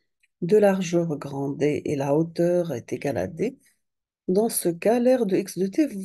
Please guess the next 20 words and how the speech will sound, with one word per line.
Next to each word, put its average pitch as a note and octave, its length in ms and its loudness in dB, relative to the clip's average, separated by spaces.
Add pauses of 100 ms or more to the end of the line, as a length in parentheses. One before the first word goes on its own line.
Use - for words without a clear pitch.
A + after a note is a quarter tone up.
(140)
vaut B3 240 -4
un. D3 200 -4
Donc, - 320 -10
d'accord ? E3 320 -2 (320)
Parce - 100 -14
que - 80 -6
la F3 120 -4
surface F3+ 500 -6
d'un D#3+ 140 0
rectangle, D#3+ 540 -2
نعرفوها D3 480 -6
الكل, - 280 -6 (500)
طول D4 160 0
في - 140 -12
الأرض. D#3+ 320 -6 (1700)
Donc, F3+ 300 0
un G3+ 200 0
D, F#3+ 260 -6
un G#3 160 -2
fois F#3 360 -6